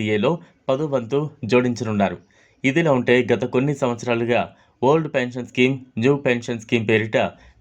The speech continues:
వివాదం నడుస్తున్న సంగతి తెలిసిందే. చాలామంది కేంద్ర ప్రభుత్వ ఉద్యోగులు, పింఛన్దారులు ఓల్డ్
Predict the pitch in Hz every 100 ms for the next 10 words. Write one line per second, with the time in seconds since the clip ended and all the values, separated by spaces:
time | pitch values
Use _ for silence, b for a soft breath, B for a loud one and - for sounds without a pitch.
0 | 123 127 143 135 120 113 127 - 117 107
1 | 110 110 110 135 117 104 110 92 82 b
2 | b _ 131 127 131 123 120 127 131 135
3 | 127 117 120 120 110 117 110 123 165 B
4 | _ 147 156 151 127 120 117 113 85 b
5 | _ 127 156